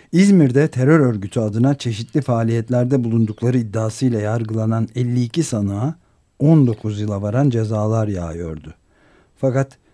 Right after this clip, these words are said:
ne gariptir ki aynı gün İstanbul'da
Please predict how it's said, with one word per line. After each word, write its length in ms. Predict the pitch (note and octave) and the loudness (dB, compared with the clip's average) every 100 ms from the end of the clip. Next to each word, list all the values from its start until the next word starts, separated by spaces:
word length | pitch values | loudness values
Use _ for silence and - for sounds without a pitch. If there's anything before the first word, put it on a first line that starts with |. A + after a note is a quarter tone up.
| - | 0
ne 120 | D3+ | 2
gariptir 460 | C3+ G#2+ F2 - F2+ | 2 0 -6 -14 -12
ki 240 | - D#3 - _ _ | -4 -4 -6 _ _
aynı 280 | C3 D#3+ D3+ | 4 6 8
gün 300 | A2+ A#2 D3 - | 6 2 0 -4
İstanbul'da 800 | A2 - D3 D3 A2 F2 A2 C#3+ | -12 -2 2 4 2 -2 -6 -6